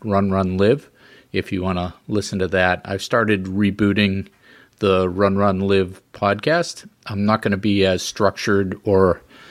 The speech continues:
<laughs> as intense as I was before, 'cause I just don't have the time for it. But I am,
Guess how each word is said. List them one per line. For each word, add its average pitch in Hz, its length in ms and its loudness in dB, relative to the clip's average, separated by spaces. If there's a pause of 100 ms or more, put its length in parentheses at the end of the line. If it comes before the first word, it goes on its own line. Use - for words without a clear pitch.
(140)
<laughs> - 1000 -6
as - 320 -2
intense 127 680 0
as 135 140 0
I 131 100 2
was 127 280 2
before, 123 520 0 (360)
'cause 104 180 -2
I 98 80 4
just 98 240 -6
don't 95 220 -2
have 92 260 -2 (100)
the 95 80 -10
time 95 300 0
for 160 220 2
it. - 200 -8 (380)
But 101 320 2
I 98 200 0
am, 101 520 2